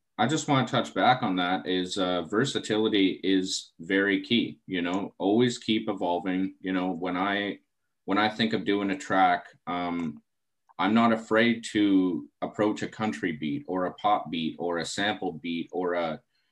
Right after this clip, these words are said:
if a metal beat comes across my way, I'm not afraid to do that because that's just another step towards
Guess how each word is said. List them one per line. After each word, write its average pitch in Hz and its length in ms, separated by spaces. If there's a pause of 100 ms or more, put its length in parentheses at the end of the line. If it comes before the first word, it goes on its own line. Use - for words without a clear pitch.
(340)
if 95 160
a 98 80
metal 107 400
beat 92 360
comes 92 280
across 87 400
my 85 140
way, 80 280
I'm 98 160
not 101 160
afraid 95 440
to 92 400 (140)
do 104 200
that 71 260
because 95 400
that's 95 300
just - 400
another 95 400
step - 540
towards 92 760